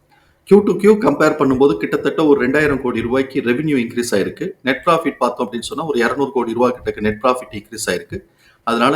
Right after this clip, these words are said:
நாற்பது பைசா போன குவார்ட்டரை காட்டிலும் இ பி எஸ் கூட எடுத்து பத்து ரூபா ஐம்பது பைசா நிக்குது. இப்ப இ பி எஸ் ஓட டி டி எம்னு நம்ம பார்த்தோம் அப்படின்னு சொன்னா நாற்பதுன்னு இருக்கு. போன குவார்ட்டருக்கு முப்பத்தி ஒன்பது புள்ளி அஞ்சு, இப்ப ஐம்பது பைசா தான் கூடி இருக்கு. இதை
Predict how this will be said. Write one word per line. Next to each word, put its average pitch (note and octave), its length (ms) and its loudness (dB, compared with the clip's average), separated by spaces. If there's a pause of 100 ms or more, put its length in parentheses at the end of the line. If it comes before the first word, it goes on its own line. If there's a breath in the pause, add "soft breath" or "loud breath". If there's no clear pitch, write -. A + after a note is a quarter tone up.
(120)
நாற்பது C#3 400 0
பைசா A#2+ 280 -4 (320)
போன C3 260 0
குவார்ட்டரை B2+ 340 0
காட்டிலும் G#2 340 -4 (160)
இ - 20 0 (120)
பி B2+ 100 -2
எஸ் - 180 -6
கூட C3+ 160 0 (120)
எடுத்து A2+ 240 -6 (100)
பத்து - 220 -4
ரூபா B2 140 0 (200)
ஐம்பது A#2 260 -6
பைசா A2+ 300 -4
நிக்குது. - 300 -8 (1040 loud breath)
இப்ப E3 120 6 (100)
இ F#3+ 120 8
பி G#3 100 10
எஸ் F#3 140 6
ஓட C#3 180 4
டி F#3+ 180 0
டி E3 120 2
எம்னு D3+ 220 2
நம்ம B2+ 140 2 (100)
பார்த்தோம் A#2+ 260 2
அப்படின்னு A2 300 -4
சொன்னா G2+ 180 -2 (280)
நாற்பதுன்னு B2+ 480 2
இருக்கு. A#2 240 -8 (240)
போன D3+ 280 8
குவார்ட்டருக்கு C#3 460 2
முப்பத்தி D3+ 360 -2
ஒன்பது C#3 320 4
புள்ளி A#2+ 240 0
அஞ்சு, A#2+ 260 -2 (220)
இப்ப F3+ 240 -4 (200)
ஐம்பது C#3 320 0
பைசா B2+ 280 0
தான் C3 160 -4
கூடி C3 240 2
இருக்கு. - 220 -10 (840 soft breath)
இதை C3+ 120 10